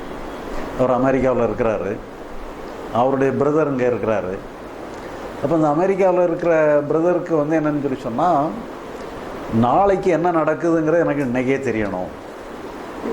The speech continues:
அதுக்கு நான் யோக சாதனைகள் பண்ணுவேன்னு" சொல்லி அப்படி பண்ணியிருக்கிறார். பண்ணின்னு சொன்னா, பன்னிரெண்டு வருஷம் பண்ணியிருக்கார். பன்னிரெண்டு வருஷத்துக்கு அப்புறம் அவருக்கு அந்த சக்தி கிடைச்சிருக்கு. நாளைக்கு என்ன நடக்குங்கிறது இன்னைக்கே தெரியும் அவருக்கு.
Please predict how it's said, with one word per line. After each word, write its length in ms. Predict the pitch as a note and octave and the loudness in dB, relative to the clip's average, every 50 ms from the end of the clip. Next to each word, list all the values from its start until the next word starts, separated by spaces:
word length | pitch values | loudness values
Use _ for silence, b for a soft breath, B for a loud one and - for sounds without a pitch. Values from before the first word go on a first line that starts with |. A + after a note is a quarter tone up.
| - - - - - - - - - - - - - - - - - - | -6 -8 -8 -10 -10 -10 -10 -10 -10 -8 -8 -8 -8 -8 -8 -6 -4 -2
அதுக்கு 300 | B2+ C#3+ D#3+ - - E3+ | 0 0 0 0 0 0
நான் 240 | C#3+ C#3 C#3 C3+ B2 | 2 2 2 4 4
யோக 240 | B2 C3+ C#3 D3+ | 4 4 4 2
சாதனைகள் 480 | C#3+ C#3+ C#3 B2 B2 B2 A#2+ A#2 B2 A#2+ A#2+ | 2 2 2 0 2 2 2 0 0 0 0
பண்ணுவேன்னு" 440 | A2+ G#2 G#2+ G#2+ G#2+ A2 A2+ C3 C3+ | -2 -2 -2 -2 -2 0 -2 -2 0
சொல்லி 260 | C3+ C#3+ C3 D#3 F#3 | 0 0 2 2 2
அப்படி 220 | F#3+ - D#3 C3+ | 2 2 2 0
பண்ணியிருக்கிறார். 500 | - C#3+ C#3+ D3 C#3 A#2+ A2 A2 G#2 F#2 F2 - - - - - - - - - - - - - - - - - - - - - - | 0 0 0 0 0 0 0 0 -2 -2 -4 -8 -12 -14 -16 -16 -16 -14 -14 -14 -14 -12 -12 -12 -12 -12 -10 -10 -10 -10 -10 -4 -2
பண்ணின்னு 400 | C3 C#3 D3 D#3+ F3+ F#3 F3 E3+ | 0 0 2 2 2 2 2 2
சொன்னா, 220 | E3 D#3+ E3+ F#3+ F#3 | 2 2 2 2 2
பன்னிரெண்டு 500 | C#3+ - D3 D3 F3 G3 F#3+ F#3 F3 E3 | 2 0 0 0 0 0 0 0 2 2
வருஷம் 300 | E3 E3 - F#3 D#3+ D3+ | 2 2 0 0 0 0
பண்ணியிருக்கார். 320 | D3 D3 C3+ C3+ C3+ B2+ - | 0 0 2 2 2 2 0
பன்னிரெண்டு 460 | C#3+ D3+ F3+ G3+ G#3 G3+ G3 F#3 F3+ | 0 0 0 0 0 0 2 2 2
வருஷத்துக்கு 480 | F3+ F3 E3 - G3+ G3 F3 G3 E3+ | 2 2 2 0 0 0 0 2 2
அப்புறம் 560 | D#3+ C#3+ - F#3 F3+ F#3 F3 D3+ D3 E3+ F3 E3+ | 0 0 0 0 2 2 2 2 2 2 2 2
அவருக்கு 240 | E3+ F#3+ F#3 F3+ | 2 2 2 0
அந்த 120 | F3 E3 D#3+ | 0 0 0
சக்தி 300 | - D#3+ C#3+ - - F3 | 0 -2 -2 0 0 0
கிடைச்சிருக்கு. 560 | C#3+ C3 B2 - - - F#2 - - - A2+ | 0 0 0 -2 -2 -6 -8 -10 -10 -4 -2
நாளைக்கு 380 | A2+ B2 C#3+ E3 E3+ E3 D#3 D#3 | 0 2 2 2 2 2 2 2
என்ன 160 | C#3+ D3+ E3+ | 2 2 2
நடக்குங்கிறது 580 | E3 D#3 D3 D#3+ D#3 D#3 D#3+ D3+ C#3+ E3 F3 | 2 2 2 0 0 0 0 2 2 2 2
இன்னைக்கே 340 | D3 C#3 C3+ B2+ B2+ C#3 C3 | 2 0 0 0 0 0 0
தெரியும் 280 | - A#2+ G#2+ A2+ A2+ G#2 | 0 -2 -2 0 -2 -2
அவருக்கு. 200 | F2+ - - | -4 -6 -8